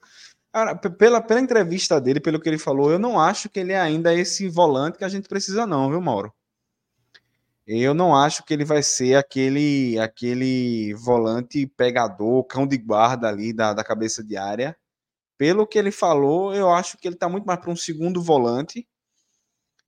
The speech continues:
Ele falou, inclusive, que disputaria a vaga com Bessa, por exemplo. Que Be-, e Bessa não era, não é esse, esse volante pegador, esse volante que desarma e, e toca a bola rapidamente.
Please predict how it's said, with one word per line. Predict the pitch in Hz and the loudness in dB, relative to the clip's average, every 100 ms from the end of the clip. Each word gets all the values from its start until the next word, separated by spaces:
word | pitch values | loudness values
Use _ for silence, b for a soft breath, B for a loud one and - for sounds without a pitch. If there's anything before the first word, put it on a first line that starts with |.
| - | -8
Ele | 143 | -4
falou, | 160 170 | 0 0
inclusive, | 196 202 160 165 185 | 2 -2 0 -2 -4
que | 180 | -8
disputaria | 170 - 185 190 175 | -12 -10 0 2 4
a | 165 | 4
vaga | 156 180 | 4 2
com | - 262 | 0 0
Bessa, | 143 120 - 117 | 2 2 0 -6
por | 120 113 | -4 -6
exemplo. | 104 101 - _ _ _ | -6 -14 -18 _ _ _
Que | 139 | -14
Be-, | 117 113 | -10 -8
e | 117 | -8
Bessa | 110 135 196 | -6 -6 -6
não | 190 254 | -6 -2
era, | 175 117 113 104 | -2 0 -2 -2
não | 117 127 | -2 -2
é | 117 | 0
esse, | 110 110 110 117 104 98 _ B B B | 0 -2 -6 -10 -12 -14 _ B B B
esse | 110 - | -10 -6
volante | 123 117 117 - | -2 0 -2 -2
pegador, | 123 117 104 90 107 131 127 | 0 2 0 -2 -2 0 0
esse | 117 | -4
volante | 110 113 110 110 107 98 101 - _ _ | -4 -2 -4 -8 -12 -12 -18 -20 _ _
que | 117 | -12
desarma | 117 107 107 123 127 113 | -10 0 4 4 2 -4
e, | 110 104 95 98 98 | -4 -6 -8 -10 -12
e | _ | _
toca | 123 123 113 | 0 0 0
a | |
bola | 110 113 | 0 2
rapidamente. | 117 - 107 101 110 139 - | 0 -2 -6 -6 -6 -8 -10